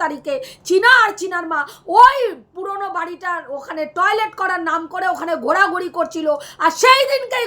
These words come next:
গয়না চুরি করে নিয়ে গেছে। ভাবুন, যদি চীনার মা ওখান থেকে গয়নাটা নিয়ে ওই পুরনো বিল্ডিং থেকে আসতো, দেখতো না? বুকের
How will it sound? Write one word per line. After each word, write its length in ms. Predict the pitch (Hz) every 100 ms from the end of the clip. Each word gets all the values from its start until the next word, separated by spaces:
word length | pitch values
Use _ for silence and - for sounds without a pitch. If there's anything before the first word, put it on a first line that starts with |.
| 440
গয়না 240 | 415 427 415
চুরি 160 | 403 381
করে 140 | 370 359
নিয়ে 140 | 349 339
গেছে। 180 | 330 330 269
ভাবুন, 380 | 330 494 539 494 285 _ _ _ _ _ _ _ _ _ _ _
যদি 340 | 392 466 466 302 - _ _ _ _ _ _ _
চীনার 320 | - 370 392 403 349
মা 100 | 370 359
ওখান 180 | 320 359 320
থেকে 140 | 349 320
গয়নাটা 420 | 285 302 330 330 349 277
নিয়ে 240 | 330 349 294 - 233
ওই 120 | 302 403 403
পুরনো 340 | 330 359 359 330
বিল্ডিং 300 | 320 330 349 339 349
থেকে 180 | 339 349 - 285
আসতো, 340 | - - 392 311 - - _ _ _ _
দেখতো 400 | 185 330 381 381 440
না? 60 | 453 466 - _ _ _ _ _
বুকের 360 | 196 403 403 494